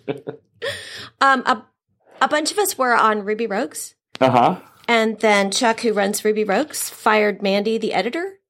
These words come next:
Speaker 2: and hired
Speaker 1: Yeah.
Speaker 2: some company to do it cheaper. And we were like, "What the heck? The best thing about this show is Mandy." And so
Speaker 1: Yes.
Speaker 2: we started our own podcast with Mandy.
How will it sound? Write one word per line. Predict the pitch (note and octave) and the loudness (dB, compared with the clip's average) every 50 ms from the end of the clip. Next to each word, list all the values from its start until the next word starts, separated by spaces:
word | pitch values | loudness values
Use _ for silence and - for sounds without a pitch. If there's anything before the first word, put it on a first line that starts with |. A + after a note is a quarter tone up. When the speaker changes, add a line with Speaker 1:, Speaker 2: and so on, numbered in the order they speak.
| _ - | _ -4
Speaker 2:
and | G#3+ G#3 | -2 2
hired | A3 - A3+ A3+ | 4 4 4 4
Speaker 1:
Yeah. | D#3 | 2
Speaker 2:
some | - - A3 G#3+ G3+ | 0 -2 -2 -4 -4
company | F#3+ - - G3+ G#3 - A#3 A#3+ C4 B3+ | -6 -4 -4 -4 -2 -2 -2 -2 -2 -2
to | B3+ | -2
do | A3+ B3+ A3+ | -2 -4 -2
it | - | -2
cheaper. | - B3+ A#3+ - F#4 G#4+ G#4+ - _ _ _ _ _ _ _ _ _ | -4 -4 -4 -2 -4 -4 -4 -6 _ _ _ _ _ _ _ _ _
And | - C4+ C4+ | 0 0 2
we | C#4+ D4 | 2 0
were | C#4 D4 | 2 4
like, | C#4+ C4+ C4 C4+ | 4 2 2 0
"What | - A3+ C4 C4 - | 0 0 0 2 2
the | C#4 | 2
heck? | C4+ C4 G#3 - - - | 2 2 0 0 -4 -2
The | G#3 A3 G#3 | -2 2 2
best | G#3+ G3+ G3+ | 2 2 2
thing | - A3+ G#3 | 0 0 0
about | G3 F#3 E3+ - | 2 0 0 0
this | F3+ E3 | -2 -4
show | - - F3+ E3+ | -2 0 0 0
is | E3+ E3+ - | 0 -2 -2
Mandy." | F#3 G3 G3+ E3+ E3 D#3 D3+ - - - - | -2 -2 -2 0 -2 -4 -6 -8 -14 -20 -8
And | _ - A#3+ B3 | _ -2 0 2
so | - B3 | 4 2
Speaker 1:
Yes. | B3 A3+ | 2 2
Speaker 2:
we | D#4 E4+ | 0 0
started | - A#3+ G#3 G#3 G#3 | 2 2 2 2 4
our | A#3 C4 D4+ - - | 2 2 2 2 0
own | D4+ D#4+ E4 D#4 | -2 -2 -2 -4
podcast | C4 A3 F#3+ F#3+ - G#3 F#3+ F3+ F#3 - - _ _ | -4 -4 -4 -4 -2 -4 -2 -2 -4 -6 -10 _ _
with | - D#4 D4 D4 - | -2 -2 -2 -2 -2
Mandy. | - D4 D4 D4+ C#4 B3 - - - | -2 0 0 0 0 0 -2 -4 -8